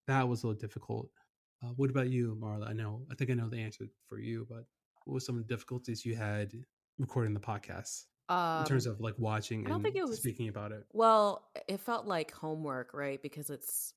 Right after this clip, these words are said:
Speaker 2: I think that there was an, maybe this was my ignorance, but I felt like that there was this expectation that we had to be the experts in the show, and
Speaker 1: Mm-hmm.
Speaker 2: really, like, the whole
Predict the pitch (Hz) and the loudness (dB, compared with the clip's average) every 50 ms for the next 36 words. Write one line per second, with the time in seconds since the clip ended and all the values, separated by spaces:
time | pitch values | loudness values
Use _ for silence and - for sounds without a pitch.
0 | _ - 180 170 208 196 185 175 - 170 156 - - 160 156 156 156 151 156 147 | _ -4 -2 0 0 -2 -2 0 0 -2 -2 0 0 2 4 4 4 2 2 0
1 | 139 139 147 139 - - _ _ _ _ _ _ _ _ _ _ _ _ - 165 | 0 -2 -4 -6 -8 -10 _ _ _ _ _ _ _ _ _ _ _ _ -8 -2
2 | 170 170 165 160 151 151 151 151 - 160 147 - - - - _ _ - - _ | -2 0 0 2 2 2 2 2 0 -2 -2 -2 -4 -6 -8 _ _ -20 -20 _
3 | _ - 156 147 143 143 139 - - 143 - 147 139 139 135 135 123 131 131 - | _ -8 -4 -2 -2 -2 0 0 -2 -2 -2 -4 -4 -4 -4 -4 -6 -6 -8 -8
4 | - 151 143 139 - 151 139 147 156 147 - 147 131 - 143 139 139 135 135 - | -6 -6 -8 -6 -4 -4 -2 -2 -2 -4 -6 -12 -10 -6 -6 -4 -4 -4 -4 -4
5 | 143 - - - 139 - - - 131 - - - 143 139 135 - 147 139 127 - | -6 -6 -6 -8 -10 -10 -10 -12 -12 -12 -10 -10 -8 -6 -6 -6 -6 -6 -8 -6
6 | 131 143 139 143 131 127 131 - 151 139 139 135 131 - - - 127 - - - | -6 -6 -6 -4 -4 -6 -6 -6 -8 -6 -6 -6 -6 -6 -8 -8 -10 -10 -10 -8
7 | - 135 131 139 - - - - - - _ 143 139 135 127 131 131 127 135 131 | -8 -8 -8 -6 -6 -8 -8 -8 -10 -10 _ -6 -4 -4 -4 -4 -4 -6 -6 -8
8 | _ _ _ _ _ _ _ _ _ _ _ _ _ _ _ _ _ _ - 156 | _ _ _ _ _ _ _ _ _ _ _ _ _ _ _ _ _ _ -18 -12
9 | 143 135 147 135 - - _ _ _ _ _ _ _ _ - - - - - 156 | -6 -4 -4 -4 -4 -8 _ _ _ _ _ _ _ _ -14 -10 -8 -4 -2 0
10 | 143 143 139 151 185 208 226 233 - _ _ _ _ _ _ _ _ _ - 156 | 2 2 2 0 0 -2 -6 -8 -12 _ _ _ _ _ _ _ _ _ -2 0
11 | 156 151 147 156 156 151 151 151 151 143 135 131 127 127 - _ _ _ _ _ | 0 2 4 4 4 4 4 2 0 0 0 -2 -4 -4 -8 _ _ _ _ _
12 | _ _ - 147 156 151 143 - - 156 156 160 160 156 156 147 147 143 135 - | _ _ -6 -2 -2 -2 -2 -4 -4 -4 -2 0 0 0 0 0 -2 -4 -6 -10